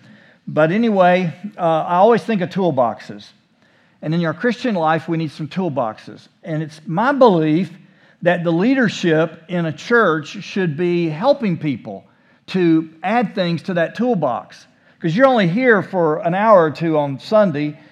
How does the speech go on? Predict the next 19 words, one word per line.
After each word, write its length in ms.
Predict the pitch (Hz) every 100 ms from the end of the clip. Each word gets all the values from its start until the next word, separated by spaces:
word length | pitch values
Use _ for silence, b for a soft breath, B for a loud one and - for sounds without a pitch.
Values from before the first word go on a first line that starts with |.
| B B
and 100 | 147
then 140 | 170
you 60 | 165
might 260 | 170 190 175
be 100 | 185
in 80 |
a 80 | 160
small 320 | 143 180 175
group 320 | 156 151 190 185
or 60 |
something 540 | 156 185 160 170 160 147
during 260 | 165 165
the 80 | 147
week. 480 | 147 190 170 - - b b b b
But 160 | 160 180
most 600 | 165 170 226 294 - 247
of 140 | 185
your 160 | 190 170
life, 560 | 160 220 226 180 147